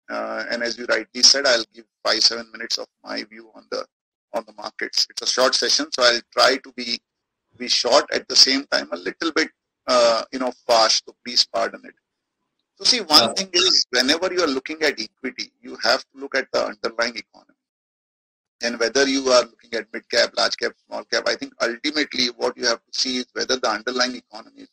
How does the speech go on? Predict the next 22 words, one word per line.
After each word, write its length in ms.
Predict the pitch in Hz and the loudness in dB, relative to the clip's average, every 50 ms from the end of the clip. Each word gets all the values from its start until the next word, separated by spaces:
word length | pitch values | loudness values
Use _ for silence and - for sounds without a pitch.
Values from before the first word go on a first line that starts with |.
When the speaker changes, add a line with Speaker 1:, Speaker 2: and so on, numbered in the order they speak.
| _ _ | _ _
Speaker 1:
growing. 200 | _ 50 50 - _ _ _ _ _ _ _ _ _ _ _ - - | _ -20 -20 -20 _ _ _ _ _ _ _ _ _ _ _ 0 4
And 260 | 139 151 160 156 147 | 4 4 4 4 2
more 240 | 147 160 185 208 196 | 2 4 4 4 4
important 580 | 190 165 139 - 143 139 143 139 - 165 170 - | 2 0 -2 0 2 2 2 0 -2 -8 -8 -4
is 400 | 165 160 156 156 160 151 135 - | -2 -2 0 0 -2 -2 -2 -2
the, 280 | - 143 135 135 131 123 - - | 0 0 2 2 0 0 -2 -2
this, 380 | 127 139 - - - - - | 0 4 6 8 8 6 6
uh, 260 | 131 120 113 113 113 110 _ _ _ _ _ - | 2 0 0 0 -2 -4 _ _ _ _ _ -6
when 200 | 123 123 131 143 | -2 -2 -2 -2
you 120 | 151 143 | -2 -2
are 60 | 135 127 | -2 -2
looking 380 | 117 117 - _ 131 131 135 | -4 -8 -16 _ -18 -8 -4
at 260 | 135 135 147 - - - | -2 0 0 -2 -4 -8
the 260 | - - _ - 139 | -14 -8 _ -4 -4
mid 200 | 131 123 117 113 | -4 -4 -6 -6
and 140 | 123 120 - | -6 -8 -8
small 260 | - _ - 107 110 - - | -14 _ -12 -14 -12 -10 -8
cap 120 | 113 113 - | -8 -8 -6
or 80 | - 117 | -8 -8
the 100 | - 113 | -8 -10
broader 340 | _ - - - 52 - - | _ -10 -10 -10 -8 -8 -10
economy, 380 | - - _ _ - - _ | -14 -16 _ _ -20 -20 _